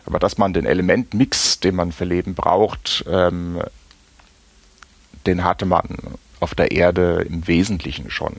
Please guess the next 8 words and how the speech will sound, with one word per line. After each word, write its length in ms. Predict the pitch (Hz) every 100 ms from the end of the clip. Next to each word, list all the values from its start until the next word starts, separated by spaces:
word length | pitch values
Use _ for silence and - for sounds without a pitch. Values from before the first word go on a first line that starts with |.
| 87
Es, 260 | - - - - 58
es 260 | - - -
sind 160 | 90
eher 260 | 82 104 113
die 320 | 95 92 92 - - - - - - -
Bildung 680 | 98 110 107 101 95 87 85
höherer, 540 | 95 95 - - - -
komplexer 920 | - 87 90 90 - 95 90 87 82